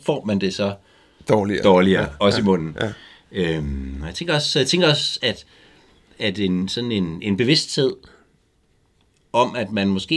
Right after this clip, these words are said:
Speaker 1: alligevel, man føler sig måske lidt mindre, har lidt mindre fokus,
Speaker 2: Mm.
Speaker 1: men har det måske, som om man har sovet en lille smule dårligere, øh,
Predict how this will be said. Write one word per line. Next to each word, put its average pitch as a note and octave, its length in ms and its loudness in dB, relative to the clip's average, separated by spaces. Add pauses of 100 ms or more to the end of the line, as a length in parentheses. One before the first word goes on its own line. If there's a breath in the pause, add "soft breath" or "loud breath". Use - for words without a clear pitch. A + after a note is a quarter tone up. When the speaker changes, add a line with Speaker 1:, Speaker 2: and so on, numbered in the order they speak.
Speaker 1:
alligevel, C3+ 500 0
man A#2+ 140 -4
føler C#3 300 -2
sig A2 160 -6
måske G#2+ 260 -4
lidt B2+ 420 -6
mindre, A#2+ 640 0 (880)
har C3+ 180 -4
lidt C#3+ 220 2
mindre C3 260 0
fokus, A#2+ 760 -4 (200)
Speaker 2:
Mm. G#2 60 -12
Speaker 1:
men G2 180 -6 (260 soft breath)
har D#3 160 2
det C#3+ 80 4
måske, B2+ 320 -2
som C3+ 120 -2
om B2+ 120 -2
man A#2 120 -6
har A2 80 -10
sovet B2 400 4
en B2+ 100 0
lille B2+ 240 -2
smule B2 320 -2
dårligere, G2+ 800 2
øh, E2+ 460 0